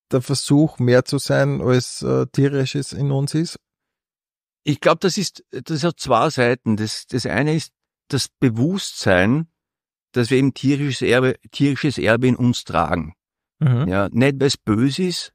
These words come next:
Speaker 2: nicht weil's gut ist, sondern einfach weil's so ist. Und das, glaub ich, sollte man am Schirm haben, ohne das als Ausrede zu nehmen, dass man sehr der Trottel aufführt.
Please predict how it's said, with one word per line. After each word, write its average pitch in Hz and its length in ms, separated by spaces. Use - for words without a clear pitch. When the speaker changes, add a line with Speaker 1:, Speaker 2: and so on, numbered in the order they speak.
Speaker 2:
nicht 123 380
weil's 131 340
gut 147 360
ist, 175 180
sondern 139 240
einfach 127 480
weil's 95 500
so - 200
ist. - 460
Und 101 240
das, 123 220
glaub 107 220
ich, 120 100
sollte 127 240
man 127 120
am 120 40
Schirm 139 460
haben, 80 380
ohne 139 280
das 113 180
als 104 140
Ausrede 104 500
zu - 160
nehmen, 101 260
dass 98 120
man 98 120
sehr 87 200
der 87 160
Trottel 87 400
aufführt. 76 580